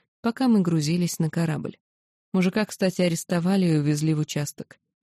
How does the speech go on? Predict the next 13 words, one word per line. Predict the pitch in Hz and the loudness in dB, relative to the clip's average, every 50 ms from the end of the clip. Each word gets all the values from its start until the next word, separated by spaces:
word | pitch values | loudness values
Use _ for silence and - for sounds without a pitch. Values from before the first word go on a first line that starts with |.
| _ _ _ _ _ | _ _ _ _ _
Но | - 208 | 2 4
на | 226 247 269 | 6 6 6
мой | 294 320 302 | 6 4 4
возмущённый | 262 240 214 226 226 - - 247 240 226 220 220 | 4 4 4 4 4 2 2 2 4 4 4 4
взгляд | 208 - - 262 277 - - | 2 0 -2 -2 -2 0 0
разведчица | 214 196 190 196 208 - - - - 202 | -2 0 0 -2 -2 -4 -6 -6 -2 0
вообще | 185 202 202 190 - - 170 | 0 0 0 0 -2 0 0
не | 160 160 160 | 0 2 0
отреагировала. | 156 - - 160 160 156 143 147 151 147 147 143 147 151 156 156 _ _ _ _ _ _ _ _ _ _ - | 0 -2 -2 -2 -2 0 0 0 0 0 0 0 0 0 -2 -4 _ _ _ _ _ _ _ _ _ _ -2
Зато | 165 175 175 - 180 | 0 0 2 4 4
ей | 180 170 175 | 4 4 2
пришлось | 170 - - 220 - - - 151 151 - | 2 2 0 -2 0 0 -2 -2 -2 -2
отреагировать, | 156 - - 160 160 156 139 160 190 240 262 285 285 - - | -2 -2 0 0 0 0 0 0 0 0 0 -2 -4 -6 -10